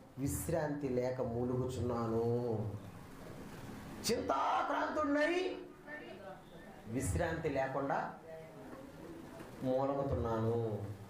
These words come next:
దిగుల్లో ఉన్నవాడికి విశ్రాంతి ఉంటుందా? విశ్రాంతి అంటే ఏందో? నిద్రపోవడం.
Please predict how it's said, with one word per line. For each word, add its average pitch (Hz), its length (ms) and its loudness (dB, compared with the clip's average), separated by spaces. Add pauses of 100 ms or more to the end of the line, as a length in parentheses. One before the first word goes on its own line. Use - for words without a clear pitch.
(1200)
దిగుల్లో 160 480 4
ఉన్నవాడికి 131 480 2
విశ్రాంతి 139 460 2
ఉంటుందా? 131 400 0 (1080)
విశ్రాంతి 180 400 4
అంటే 139 160 2
ఏందో? 139 460 2 (2000)
నిద్రపోవడం. 131 720 2